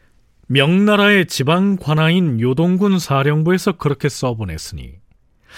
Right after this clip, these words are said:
조선으로서는 모욕을 당한 셈이다. 뭐 이런 얘기가 되는 겁니다.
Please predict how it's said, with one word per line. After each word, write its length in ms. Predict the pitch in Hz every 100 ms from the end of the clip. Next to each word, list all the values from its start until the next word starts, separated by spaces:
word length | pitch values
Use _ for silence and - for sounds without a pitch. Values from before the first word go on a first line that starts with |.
| - _
조선으로서는 1120 | - 131 - 160 156 151 156 - 151 139 69 - _ _ _
모욕을 640 | 117 117 127 139 143 175
당한 360 | 160 143 139 131
셈이다. 540 | - - 76 - - _ _ _
뭐 100 | 196
이런 580 | 123 90 123 165 156 123
얘기가 320 | 95 73 76
되는 200 | 76 65
겁니다. 440 | 64 62 - -